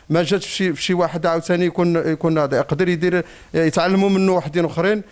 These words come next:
وكنطلبوا من السيد وزير العدل أنه باش يعطي التعليمات، والسيد حم-، السي عبد اللطيف حموشي يعطي التعليمات وتشديد الحراسة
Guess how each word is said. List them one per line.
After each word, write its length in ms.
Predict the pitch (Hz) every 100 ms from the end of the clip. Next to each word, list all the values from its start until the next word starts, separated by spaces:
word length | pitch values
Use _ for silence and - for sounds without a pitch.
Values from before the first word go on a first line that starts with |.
| - -
وكنطلبوا 540 | 151 196 190 190 180 196
من 80 |
السيد 360 | 180 - 202 185
وزير 340 | 185 170 185
العدل 340 | 160 139 180 175 - - - -
أنه 340 | 180 185 185
باش 240 | 170 170 180
يعطي 220 | 220 202
التعليمات، 640 | 190 185 185 190 185 180
والسيد 420 | 165 - 196 185
حم-، 300 | 156 180 190 - - - -
السي 180 | - 190
عبد 160 | 165
اللطيف 320 | 180 175 190
حموشي 580 | 143 165 180 180 208 208 - - -
يعطي 280 | 156 156 202
التعليمات 580 | 190 156 175 180 190
وتشديد 540 | 180 170 - 143 208 156
الحراسة 680 | 147 185 185 190 202 165